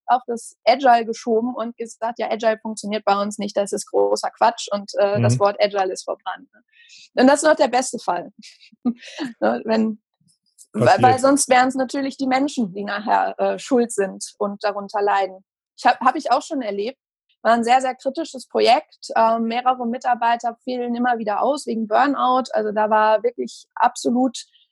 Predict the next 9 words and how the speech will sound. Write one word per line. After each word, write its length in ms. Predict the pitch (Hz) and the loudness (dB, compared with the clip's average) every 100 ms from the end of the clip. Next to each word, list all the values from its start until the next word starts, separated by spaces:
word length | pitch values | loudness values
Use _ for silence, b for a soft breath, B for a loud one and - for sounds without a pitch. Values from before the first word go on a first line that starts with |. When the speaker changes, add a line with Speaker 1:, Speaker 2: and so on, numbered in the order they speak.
| _ | _
Speaker 1:
anstrengende, 1080 | 240 285 302 - 247 277 294 254 254 254 254 | 2 2 0 -4 -2 0 0 0 0 0 -4
äh, 280 | 233 233 240 | -4 -6 -6
Stimmung 480 | 233 - 330 320 226 | -8 -6 -2 0 -2
im 160 | 208 220 | -6 -8
Projekt, 640 | - 214 226 - - - | -2 2 2 -2 -10 -4
ähm, 340 | 220 214 220 220 | 2 2 2 -2
sehr, 200 | 233 240 | 0 0
sehr 140 | 233 | -2
stressig. 540 | 226 254 277 - 247 | -8 -4 -2 2 0